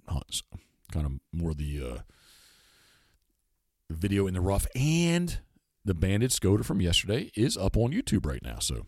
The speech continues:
youtube dot com forward slash Jeff Coates or Pit Boss Waterfowl.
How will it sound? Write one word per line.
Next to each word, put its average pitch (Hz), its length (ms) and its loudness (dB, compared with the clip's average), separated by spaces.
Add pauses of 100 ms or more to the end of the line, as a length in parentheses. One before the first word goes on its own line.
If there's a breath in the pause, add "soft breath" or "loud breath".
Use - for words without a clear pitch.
youtube 104 280 -2
dot 101 180 0
com 101 200 -2
forward 95 200 -2
slash 101 420 0 (400 loud breath)
Jeff - 220 0
Coates - 320 -2
or 110 180 -2
Pit - 200 0
Boss 113 340 -4
Waterfowl. - 420 -8